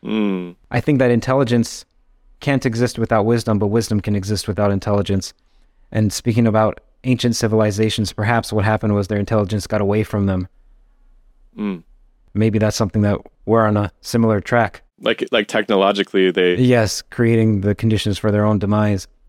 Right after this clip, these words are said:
Speaker 2: or that, and making it inevitable, making it that you would have to be extremely lucky to get out of this.
Speaker 1: Yeah, what do you make of the idea, like, this, there's this optimism that we'll endlessly engineer our way out of our own crises?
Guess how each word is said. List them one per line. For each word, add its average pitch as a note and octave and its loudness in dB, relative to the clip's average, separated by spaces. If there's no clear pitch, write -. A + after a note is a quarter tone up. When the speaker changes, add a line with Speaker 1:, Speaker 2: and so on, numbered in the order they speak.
Speaker 2:
or G#2+ 0
that, G#2+ 0
and G#2+ -2
making A2 0
it G2+ -2
inevitable, G2+ 0
making A2+ 0
it G#2+ -2
that A2 -2
you A2+ 0
would A2 0
have A2 0
to - -8
be G#2+ 0
extremely A#2 0
lucky G#2 0
to A2 -2
get A2 0
out G#2+ 2
of G2 0
this. G2 -4
Speaker 1:
Yeah, A#2 4
what A#2 6
do C#3 4
you F3+ 4
make C3 2
of B2+ 4
the A2+ 4
idea, G#2 2
like, G#2 -2
this, G#2 0
there's A#2 0
this - -2
optimism G#2+ 0
that G2 2
we'll F#2+ 2
endlessly G#2 2
engineer G2+ 2
our G2 2
way G2+ 4
out G2 2
of G2 -2
our F#2+ 2
own F#2+ 2
crises? F2+ -2